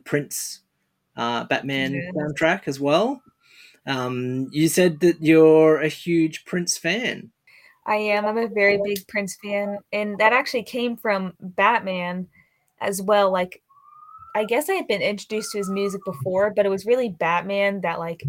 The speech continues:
Speaker 2: made me a huge Prince fan, and I have a lot of Prince Batman shirts. So, and yeah, I just have a lot of Prince stuff. Like, if I see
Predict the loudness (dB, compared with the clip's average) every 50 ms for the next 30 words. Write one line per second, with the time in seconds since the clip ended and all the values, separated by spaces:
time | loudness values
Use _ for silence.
0 | -6 -4 -4 -4 -4 -4 -6 -6 -4 -4 -4 -4 -6 -8 -8 -8 -8 -8 -10 -12
1 | -10 -6 -6 -6 -4 -6 -4 -4 -2 -2 0 -2 -2 -2 0 0 -2 0 2 4
2 | 4 4 4 2 0 -4 -8 _ _ _ _ _ _ _ _ _ _ _ _ -8
3 | -4 -4 -2 -2 -4 -4 -2 0 2 2 2 0 -4 -8 -10 -12 -12 -10 -8 -6
4 | -4 -4 -6 -6 -10 -14 -14 -14 -16 -18 _ _ _ -14 -12 -8 -4 -4 -2 0
5 | 0 2 2 0 -2 -4 -6 -8 -8 -8 -10 -12 _ _ _ _ _ _ _ _
6 | _ _ _ _ _ _ -2 0 2 2 2 2 4 4 4 4 4 4 4 4
7 | 4 2 -2 -4 -4 -2 -2 -2 -2 -4 -4 -2 -2 -2 0 0 0 -2 0 0
8 | 2 2 2 0 -2 -4 -2 -2 -4 -4